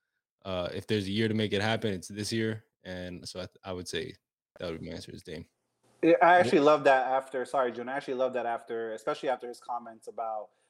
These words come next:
Speaker 2: you know, people diminishing players' legacies because they didn't win a ring and that he doesn't necessarily agree with it. But he said when he does win a ring, he's definitely gonna be like, "Man, nigga ain't shit. He ain't win no ring." June, who's under the most pressure right now?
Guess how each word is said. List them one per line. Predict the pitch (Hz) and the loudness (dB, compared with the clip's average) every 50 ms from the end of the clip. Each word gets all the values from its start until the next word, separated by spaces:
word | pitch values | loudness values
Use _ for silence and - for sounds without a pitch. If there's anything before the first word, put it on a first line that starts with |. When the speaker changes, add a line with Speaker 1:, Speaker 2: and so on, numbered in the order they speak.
| _ | _
Speaker 2:
you | - 123 120 | -10 -8 -6
know, | 117 107 104 104 - | -6 -6 -6 -8 -10
people | _ 151 131 123 - 127 123 120 | _ -10 -10 -6 -4 -4 -4 -2
diminishing | 120 127 117 120 127 127 127 123 - - 127 123 120 117 | -4 -6 -6 -6 -6 -6 -6 -8 -8 -8 -8 -6 -6 -8
players' | 110 - 131 123 120 120 110 104 | -4 0 2 2 2 2 0 0
legacies | 120 120 113 117 117 - 120 113 110 104 | -2 -2 -2 -2 -4 -4 -4 -4 -4 -4
because | 113 - 123 107 | -6 -6 -8 -8
they | 113 | -6
didn't | 110 117 120 117 117 117 | -4 -2 -2 -2 -4 -8
win | 117 113 113 | -14 -12 -12
a | 107 107 | -10 -6
ring | 117 123 120 120 113 113 107 _ _ - _ _ _ - | -4 -2 -2 -4 -4 -8 -16 _ _ -20 _ _ _ -2
and | 120 117 113 110 110 110 107 107 - - _ _ _ | 0 2 2 2 2 2 0 -2 -6 -10 _ _ _
that | - 120 117 120 | 2 2 2 4
he | 127 | 4
doesn't | 127 139 135 120 | 4 6 6 6
necessarily | 127 123 - - - 151 131 127 127 123 | 4 0 -2 0 4 4 6 6 6 4
agree | 117 107 117 139 143 | 4 4 4 4 6
with | 135 131 123 - 120 | 6 6 4 6 4
it. | 117 120 - - - - _ | 4 4 4 0 -8 -6 _
But | - 123 110 | 2 2 2
he | 139 | 2
said | 131 - 151 131 | 4 6 6 6
when | 127 135 135 135 | 8 6 4 2
he | 131 | 2
does | 123 120 151 185 202 185 | 4 6 6 8 8 6
win | 165 151 139 | 4 2 2
a | 131 | 2
ring, | 123 123 123 123 123 123 - - _ _ | 2 2 0 0 -2 -4 -10 -14 _ _
he's | 160 147 139 | -4 -4 0
definitely | 123 156 156 165 165 170 | 4 6 6 6 6 4
gonna | 151 156 151 | 4 4 4
be | 151 156 | 4 4
like, | 170 247 | 4 4
"Man, | 453 508 494 508 539 539 494 494 494 330 196 | 2 0 0 0 0 0 0 -2 -4 -2 -2
nigga | 180 151 135 | -2 -2 -2
ain't | 131 - | -4 -6
shit. | - - 165 160 156 202 | -10 -8 -6 -6 -4 -2
He | 320 392 247 | -2 0 0
ain't | 208 180 | 0 0
win | 175 175 170 | -2 -2 -2
no | 160 151 139 | 0 2 2
ring." | 135 139 143 147 139 120 - _ _ _ - - - - 147 | 2 2 0 -2 -4 -6 -8 _ _ _ -20 -20 -20 -20 -4
June, | 143 180 196 180 156 147 | 2 4 4 4 4 2
who's | 165 214 208 208 | -2 -2 0 0
under | 208 196 190 180 | 2 2 2 2
the | 170 | 2
most | 165 165 160 160 - | 2 0 0 2 2
pressure | 180 143 131 123 120 113 | 0 0 2 0 -4 -4
right | 113 110 107 | -6 -6 -10
now? | 107 104 104 | -12 -18 -20